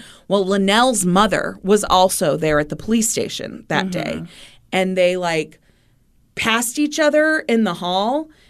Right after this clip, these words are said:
Speaker 1: And Lorraine said hello to Linnell's mother and then left.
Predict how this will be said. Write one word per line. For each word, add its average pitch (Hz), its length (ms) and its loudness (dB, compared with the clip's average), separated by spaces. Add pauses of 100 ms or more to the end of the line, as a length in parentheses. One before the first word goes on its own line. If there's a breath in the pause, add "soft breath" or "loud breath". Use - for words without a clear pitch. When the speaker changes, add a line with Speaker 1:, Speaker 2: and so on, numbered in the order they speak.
(240 soft breath)
Speaker 1:
And 196 520 0
Lorraine 214 560 -2
said 180 260 -2 (120)
hello 196 640 2
to - 180 -4
Linnell's 165 560 -4
mother 214 440 0
and 170 220 -6
then 156 180 -6
left. - 580 -4